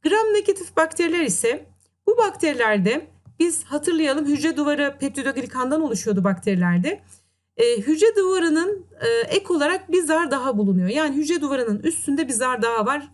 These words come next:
e, bu bakterilerde. Gram boyası ile direkt temas edemiyor bizim hücre duvarımız ve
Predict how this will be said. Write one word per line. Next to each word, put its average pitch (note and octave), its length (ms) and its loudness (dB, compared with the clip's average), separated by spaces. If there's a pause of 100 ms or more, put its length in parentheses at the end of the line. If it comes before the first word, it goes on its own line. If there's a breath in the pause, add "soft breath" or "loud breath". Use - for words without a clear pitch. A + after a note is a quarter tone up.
e, G#3 520 0
bu C4+ 120 -4
bakterilerde. F3+ 840 0 (480 soft breath)
Gram F4+ 380 2
boyası F#4+ 380 0
ile B3 220 0
direkt F4 280 0 (440)
temas D4+ 380 0
edemiyor C4+ 440 0
bizim G3 180 2
hücre G3+ 260 2
duvarımız D#4 580 0 (360 soft breath)
ve E4+ 220 0